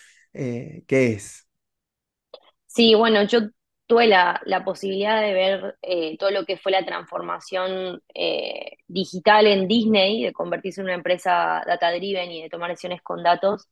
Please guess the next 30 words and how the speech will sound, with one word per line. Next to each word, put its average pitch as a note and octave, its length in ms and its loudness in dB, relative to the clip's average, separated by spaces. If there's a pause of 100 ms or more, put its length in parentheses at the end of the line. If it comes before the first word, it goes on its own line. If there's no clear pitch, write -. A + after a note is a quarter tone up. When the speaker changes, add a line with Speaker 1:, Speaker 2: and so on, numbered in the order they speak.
(280)
Speaker 1:
Ujú. D3 100 -4
Speaker 2:
Nosotros F3+ 260 4
teníamos G#3 720 2
la F3 220 4
particularidad F3 800 -4
de, F#3 380 -4
de D#3+ 480 -14 (320)
tener F3+ 260 -6
muchas G#3 320 0
líneas G3+ 240 -2
de F#3+ 40 -6
negocios, F#3+ 340 -2
entonces F3 300 -6
el E3 80 -12
negocio F3+ 240 -6
era F3+ 120 0
muy G3 180 -2
diverso, G3 560 0 (460)
y, F#3+ 280 -8
y G3+ 60 0
un G3+ 80 0
poco A#3+ 220 2
mi G#3 160 2
rol A3 300 4
ahí G#3+ 320 -2
era G#3 240 -4
como, F#3 460 -8
cómo A3 280 -6
resolver G3 640 0
problemas G3+ 560 -2